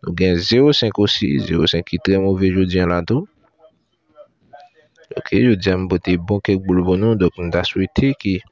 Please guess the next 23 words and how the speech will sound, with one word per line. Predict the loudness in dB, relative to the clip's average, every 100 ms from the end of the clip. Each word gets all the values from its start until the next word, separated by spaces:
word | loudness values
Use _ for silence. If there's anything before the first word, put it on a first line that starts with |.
| _ _ -20 _ -20 _ -20 -8
nou, | -2 0 2 0 -4
nou, | -6 -4 -2 0
nou, | 0
nou | 2 2
fè | 2
jackpot | 0 -4 -2 -4
jodi | 0 -2 0 -2
a | 0
la. | 0 -2 -6 -14 _ -20 _ _ _ -6
Men, | -2 -2
n | -2
ap | -4
swiv | -2 0 0
toujou, | 0 -2 0 0
n | 2
ap | 0
swiv | 0 2 2
ase. | 0 -6 -8 _ _ -20 _ _ -20 _
Wa | -2 0
jan | 0 -2
m | 0
konnen | 0 2 0 0
ase. | -2